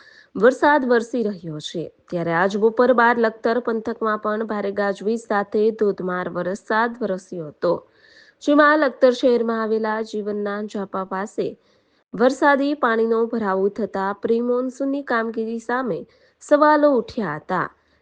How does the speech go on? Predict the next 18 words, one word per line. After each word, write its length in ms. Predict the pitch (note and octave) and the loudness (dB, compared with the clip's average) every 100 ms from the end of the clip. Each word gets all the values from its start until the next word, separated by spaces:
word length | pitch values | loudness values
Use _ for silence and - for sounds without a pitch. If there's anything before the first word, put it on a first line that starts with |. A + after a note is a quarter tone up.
| - | -2
લખતર 400 | G#3+ A#3+ D4+ D4 | 0 2 4 2
શહેરમાં 640 | D4 D4 C4+ C4 C4 C4+ | 4 4 4 4 0 0
ધોધમાર 520 | A#3 A#3 A#3 A#3+ A#3+ | 4 4 4 0 -2
વરસાદ 520 | A3 G#3 G#3+ A#3+ B3 B3 | -2 -6 -4 -2 -2 -2
વરસતા 540 | A#3 A#3 A#3 A#3 A#3+ | -4 -6 -4 -2 0
નીચાણવાળા 640 | A3+ G#3 A3 G#3+ G3 G3 | -2 -4 -4 -4 -4 -4
વિસ્તારમાં 680 | F#3+ G3+ - A3 A3+ G#3 G3 | -4 -6 -4 -6 -4 -6 -6
પાણી 380 | G#3+ G#3+ A3+ C#4+ | -6 -6 -4 -6
ભરાયા 460 | C4+ A3 D#3+ D#3 D#3 | -6 -8 -10 -12 -16
હતા. 320 | - F3+ - _ _ _ _ - | -8 -8 -8 _ _ _ _ 0
શહેરના 480 | D4+ C#4+ C#4+ D4+ D#4 | 4 6 6 4 4
અનેક 380 | D#4 A#3 D4 D4 | 2 0 0 0
વિસ્તારમાં 640 | C4+ C4+ C4 B3 B3 B3+ | -6 -2 -2 0 -2 -4
વરસાદી 540 | A#3+ G#3+ - A3+ A3+ B3+ | -4 -8 -6 -6 -4 -6
પાણીનો 460 | B3 A3 G#3+ G#3+ | -6 -8 -6 -6
નિકાલ 380 | G3 G3+ A3+ G#3+ | -6 -6 -4 -2
નહીં 360 | G3+ G3 G3 C4 | -2 -4 -6 -6
થતા 360 | C4 A#3+ G#3 | -6 -6 -6